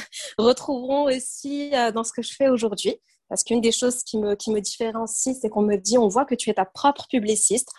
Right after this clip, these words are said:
On voit que derrière, euh, il y a quand même un background. Donc, effectivement, on voit qu'il y a une identité visuelle dans ce que je fais,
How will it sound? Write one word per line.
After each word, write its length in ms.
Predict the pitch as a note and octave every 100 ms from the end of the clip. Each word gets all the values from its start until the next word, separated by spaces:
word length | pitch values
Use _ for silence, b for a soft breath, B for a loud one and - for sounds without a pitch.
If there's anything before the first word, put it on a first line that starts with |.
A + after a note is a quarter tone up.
| B B -
On 80 | F3+
voit 160 | B3
que 140 | C4+ B3+
derrière, 680 | G#3+ A#3 A#3+ C4 C#4+ D4
euh, 220 | B3 A3 A3
il 40 |
y 60 | C#4+
a 80 | F4
quand 200 | E4+ C#4+
même 240 | C#4 E4+
un 180 | C4+ A#3
background. 640 | A3 G#3+ F#3 G3 A#3 C4+ - B B B B A#3
Donc, 160 | A3+
effectivement, 680 | D#4 E4+ - - B3+ G#3+ C#4
on 140 | B3 G3
voit 140 | A#3+
qu'il 140 | B3+ B3+
y 40 |
a 20 |
une 80 | B3
identité 420 | A3+ A3 - B3
visuelle 460 | A3 A#3 G#3 G#3+ C#4+
dans 100 | B3
ce 100 | -
que 120 | A3
je 120 | -
fais, 220 | - F#3+